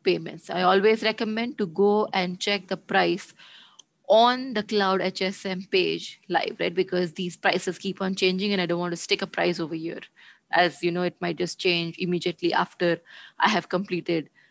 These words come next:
recording this particular video. So guys, I hope that,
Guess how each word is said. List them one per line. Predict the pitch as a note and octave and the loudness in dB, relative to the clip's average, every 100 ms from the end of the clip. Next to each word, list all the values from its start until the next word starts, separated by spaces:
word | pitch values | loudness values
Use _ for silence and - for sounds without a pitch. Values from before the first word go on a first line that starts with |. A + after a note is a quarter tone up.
| - | -4
recording | F3+ E3+ D#3+ F#3 | 0 0 0 -2
this | F3 - | -6 -4
particular | - - D#3 F3 - _ F#3 | -10 -6 -4 -4 -4 _ -16
video. | - - _ _ _ _ - _ _ _ _ | -16 -16 _ _ _ _ -20 _ _ _ _
So | - | 2
guys, | A#3 B3+ D#4 | 4 4 2
I | D4 | 0
hope | C4+ B3+ B3+ F#4+ - | 0 2 2 2 0
that, | A#3 A3 A3 - | 4 4 2 -4